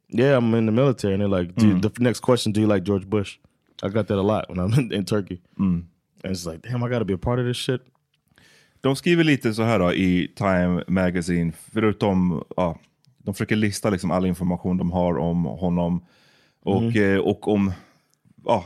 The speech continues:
Speaker 2: I guess vad det här betyder. De skriver bland annat att han var, som sagt, var en active duty airman. Och, eh,
Speaker 1: Mm.
Speaker 2: the Defense Department policy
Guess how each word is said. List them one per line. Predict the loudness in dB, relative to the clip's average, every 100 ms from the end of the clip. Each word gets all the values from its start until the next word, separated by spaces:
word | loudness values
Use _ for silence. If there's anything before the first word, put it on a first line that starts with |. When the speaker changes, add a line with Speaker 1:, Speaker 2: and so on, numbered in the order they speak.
| -4
Speaker 2:
I |
guess | -2 -2 0
vad |
det | 0
här |
betyder. | -2 -2 0 2 2
De | 0
skriver | 0 0 2
bland | 4 4
annat | 4 2
att | -2 -4 _ _ _ _ _
han | _ 0
var, | 0
som | 0 0
sagt, | -2 0
var | 0
en | 0
active | 0 0 -2 0
duty | 0 2 2
airman. | 2 4 2 0 -4 -4
Och, | -2 -2 -2
eh, | 2 2
Speaker 1:
Mm. | 0 0
Speaker 2:
the | 2 4 2
Defense | 0 0 2 0 -2 -8
Department | -2 0 0 0 -2
policy | 0 0 0 -2 -4 -4